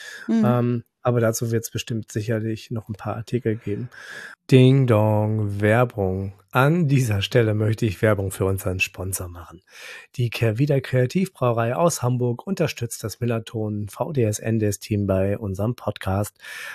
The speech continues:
Speaker 2: Geschenke, Geschenke, Geschenke, Geburtstage, Namenstage, Hochzeiten und so weiter. Es gibt so viele Gelegenheiten, das Entdecker-Geschenkpaket euren Freunden und Lieben zu schenken.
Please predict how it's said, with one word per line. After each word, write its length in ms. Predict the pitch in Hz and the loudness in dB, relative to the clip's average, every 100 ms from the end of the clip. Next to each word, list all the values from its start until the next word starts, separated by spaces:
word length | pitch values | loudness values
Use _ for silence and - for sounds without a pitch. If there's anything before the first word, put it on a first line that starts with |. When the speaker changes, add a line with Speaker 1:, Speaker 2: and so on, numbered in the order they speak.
| - _ _ - _ _ _ _ _ _ - | -18 _ _ -20 _ _ _ _ _ _ 2
Speaker 2:
Geschenke, 500 | 175 165 196 180 175 | 4 6 2 2 2
Geschenke, 480 | 156 139 151 143 135 | 2 0 0 0 -2
Geschenke, 560 | 131 117 117 107 101 117 | -2 -2 -2 -2 -6 -2
Geburtstage, 720 | 139 127 147 - - 123 123 | -2 2 0 0 0 2 2
Namenstage, 640 | 143 175 135 - 131 131 | 0 -2 -4 -2 -4 -2
Hochzeiten 480 | 156 147 - 120 117 | -4 -4 -2 -2 -2
und 240 | 127 175 156 | -2 -2 -2
so 360 | - 135 123 | 0 2 2
weiter. 320 | 107 104 104 | 0 -4 -6
Es 100 | 104 | -6
gibt 180 | - 123 | -4 -4
so 200 | - 170 | -2 -4
viele 260 | - 170 143 | 0 0 2
Gelegenheiten, 600 | 127 127 127 98 104 113 | 4 4 2 0 -2 -2
das 120 | 101 | -4
Entdecker-Geschenkpaket 1200 | 110 123 - 113 113 - 151 151 120 120 113 - | -4 -4 -4 -4 -2 -2 -4 -8 -8 -8 -8 -6
euren 340 | 120 110 110 - | -4 -4 -6 -10
Freunden 420 | - - 131 127 | -6 0 0 0
und 140 | 104 | -2
Lieben 240 | 143 143 104 | -2 -4 -6
zu 120 | - | -2
schenken. 420 | - 104 - 135 | -2 -2 -4 -8